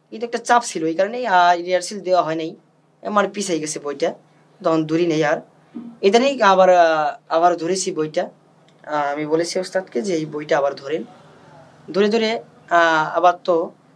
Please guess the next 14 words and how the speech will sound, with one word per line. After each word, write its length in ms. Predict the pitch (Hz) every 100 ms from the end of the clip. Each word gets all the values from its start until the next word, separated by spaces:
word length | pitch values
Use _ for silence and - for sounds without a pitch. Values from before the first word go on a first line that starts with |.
| _ -
আহ, 300 | 156 151 151
কিছুটা 520 | 226 262 262 190 180 - _ -
মানে 260 | 170 165
আমরা 360 | 160 156 151 143
মুখস্থ 320 | 165 175 -
করেছি। 400 | 156 139 135 185 - _ _ _ _ _ _ _ _ -
আহ, 80 | 156
আশা 360 | 151 156 170
করি 340 | 208 220 202 202 _
এই 240 | 175 175 170
বইটা 520 | 160 185 185 185 202 - _ _ -
দীর্ঘদিনই 760 | 175 185 190 185 196 196 190 -
মাধ্যমেই 400 | 160 170 175 175
যাবে, 320 | 160 147 190